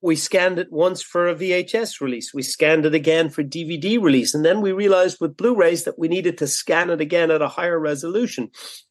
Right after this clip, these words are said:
And of course, there's issues of digital corruption. And so you have the print,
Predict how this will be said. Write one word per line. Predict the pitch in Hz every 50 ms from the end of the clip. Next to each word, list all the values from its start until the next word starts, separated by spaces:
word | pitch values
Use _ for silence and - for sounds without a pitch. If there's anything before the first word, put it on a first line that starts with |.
| _ - -
And | 202 220
of | 226 - -
course, | - 196 190 - -
there's | 175 147 135
issues | 185 170 - 180 160 135
of | 151 139 - -
digital | - 165 160 156 165 170 160
corruption. | 165 - - 185 220 233 233 - - - 135 127
And | 123 127 127 - _ - - _ _
so | - - - 202 196 190 190 - - _ _ _ _
you | - 180 202
have | 202 180 190 233 262 233 196
the | 190 -
print, | - - - 208 208 202 196